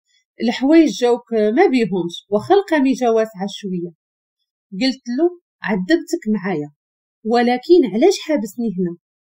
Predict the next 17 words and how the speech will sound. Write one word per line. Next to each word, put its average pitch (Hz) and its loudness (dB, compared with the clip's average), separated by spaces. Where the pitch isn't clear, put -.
قال 202 2
لي: 233 -4
"أنا 339 8
ما 294 4
حابسكش، 254 -8
انتي 240 2
حبستي 233 -2
راسك." 247 -4
ما 254 0
جاوبتوش، 190 -2
وجلست 208 -2
وبديت 220 -4
كنخشي 208 -8
في 196 -14
وجهي، 180 -8
في - -20
حين 370 6